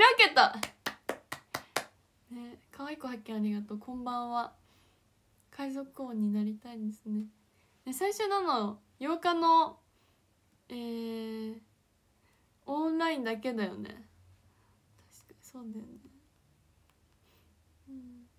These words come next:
沼にはまりに来ましたって、ありがとう。やばい、まだ八日撮ってなかったから申し込まないとって。ね、ラストですよ、ちょっと。あ、ほんとだ。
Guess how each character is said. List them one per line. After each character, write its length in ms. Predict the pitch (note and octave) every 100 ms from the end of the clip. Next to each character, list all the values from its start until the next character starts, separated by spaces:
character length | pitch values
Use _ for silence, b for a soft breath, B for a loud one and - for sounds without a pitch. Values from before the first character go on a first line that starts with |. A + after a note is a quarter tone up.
| - _ _ _ _ _ _ _ _ _ _ _
沼 200 | C4+ D#4
に 140 | G4 F#4
は 80 | D#4
ま 120 | E4
り 80 | E4+
に 120 | E4+
来 100 | E4+
ま 140 | E4+
し 40 | E4+
た 100 | D#4
っ 60 |
て、 60 | C#4+
あ 100 | C#4+
り 160 | F4+
が 140 | F4 D#4
と 400 | D#4+ D4 A#3+ - _ _ _ _ _ _
う。 40 | C4+
や 100 | D4
ば 140 | E4+
い、 80 | D4+
ま 120 | D#4+
だ 160 | E4 C#4+
八 200 | D4+ E4
日 120 | E4+
撮 100 | F4+
っ 20 |
て 100 | F4+
な 140 | D#4 D#4+
か 80 | D#4
っ 60 |
た 100 | D4
か 140 | C4+ A#3
ら 160 | B3+
申 40 | C4+
し 60 |
込 80 | -
ま 100 | D4
な 120 | C4+
い 100 | A#3
と 120 | G#3+
っ 20 | G#3
て。 280 | - G3+ - b b b -
ね、 100 | A#3
ラ 160 | B3
ス 60 | C4+
ト 160 | - A3+
で 160 | A3
す 160 | G#3 G#3
よ、 120 | G3+
ち 120 | G#3
ょ 40 | G#3
っ 20 | -
と。 160 | G#3 G3+ - - - _ - _ _ - _ _ _ _ _ _ _ _ _ _ b b b b b b b b
あ、 100 | D4
ほ 200 | C4 G#4
ん 100 | A#4 A#4
と 120 | A4
だ。 380 | A4 G#4+ -